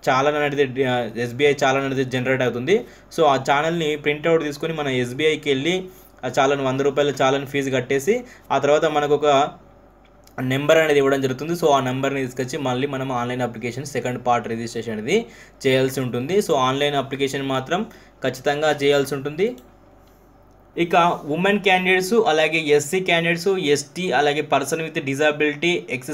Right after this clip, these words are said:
servicemen candidates నుంచి ఈ fees నుంచి మినహాయింపించారు. వాళ్ళు fees కట్టనవసరం లేదు. ఇక మనకు online applications అలాగే చాలన్స్ అనేది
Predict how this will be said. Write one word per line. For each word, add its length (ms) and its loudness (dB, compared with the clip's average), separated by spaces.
servicemen 420 -2
candidates 420 -4
నుంచి 260 -4
ఈ 100 -2
fees 300 -6
నుంచి 340 -4
మినహాయింపించారు. 840 -2
వాళ్ళు 200 2
fees 300 -4
కట్టనవసరం 640 -4
లేదు. 220 0
ఇక 100 -2
మనకు 240 0
online 280 2
applications 560 -4
అలాగే 300 0
చాలన్స్ 380 2
అనేది 340 0